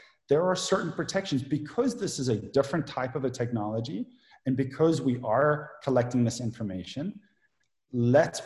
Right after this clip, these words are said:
put in certain protections." And those protections are no linking back to P I I. You've got certain pro-, prohibitions around what you can do with the data when it comes to healthcare data, for example, or the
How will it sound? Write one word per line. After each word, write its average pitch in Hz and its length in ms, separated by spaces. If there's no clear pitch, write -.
put 175 200
in 135 120
certain - 340
protections." - 720
And 120 100
those 123 120
protections 139 540
are 107 500
no 113 200
linking 123 440
back 104 260
to - 100
P - 220
I 92 200
I. 175 360
You've 107 140
got 110 220
certain 110 280
pro-, 101 380
prohibitions 123 720
around 101 160
what 117 160
you 101 60
can 101 160
do 101 140
with 92 100
the 92 80
data 135 480
when 98 100
it 90 100
comes 107 200
to 92 100
healthcare 120 520
data, 123 220
for 117 180
example, 117 640
or 104 380
the 98 80